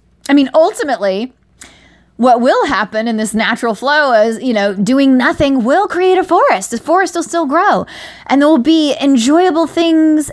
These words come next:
everywhere. Enjoyable things will happen even when you do nothing. But that is when you're talking about a flow state in life, or, like, how the universe flows, you know, and then you want to participate in that flow.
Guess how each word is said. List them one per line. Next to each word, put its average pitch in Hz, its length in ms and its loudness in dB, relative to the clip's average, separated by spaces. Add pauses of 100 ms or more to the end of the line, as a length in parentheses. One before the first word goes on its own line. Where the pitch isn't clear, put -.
(100)
everywhere. 214 840 0 (840)
Enjoyable 277 520 2
things 277 320 -2
will 240 100 -2
happen 214 520 -2
even 226 220 0
when 220 100 0
you 202 80 0
do 190 140 -2
nothing. 202 380 -2 (340)
But 208 560 -2 (180)
that 233 240 -2
is 311 260 0
when 226 280 0
you're 202 80 -2
talking 214 280 -4
about 185 300 0
a 160 100 -6
flow 233 360 0
state 175 340 -4
in 190 180 -4
life, 185 220 -2
or, 220 140 0
like, 226 200 0
how 247 440 -2
the 214 100 -2
universe 208 500 -2
flows, 185 560 -4
you 180 120 -6
know, 165 340 -4
and 208 300 0
then 269 240 0
you 277 120 4
want 277 160 2
to 269 60 -2
participate 320 640 -2
in 202 120 -8
that 151 180 -8
flow. 175 360 0